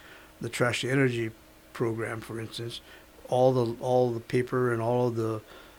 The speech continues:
I'm gonna say all, all of the, um, organic products that we have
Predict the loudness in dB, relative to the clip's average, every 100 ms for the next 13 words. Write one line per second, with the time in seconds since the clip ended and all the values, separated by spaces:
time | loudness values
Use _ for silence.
0 | -20 -20 -20 -20 -20 -20 -20 -20 -20 -20
1 | -20 -20 -20 -20 -20 -20 -10 -6 -4 0
2 | 2 4 4 4 4 4 0 -2 -2 -6
3 | -8 -14 -20 -20 -20 -20 -20 -18 -8 -4
4 | 2 2 0 -4 0 2 2 -2 -6 -8
5 | -10 -4 -2 -2 -4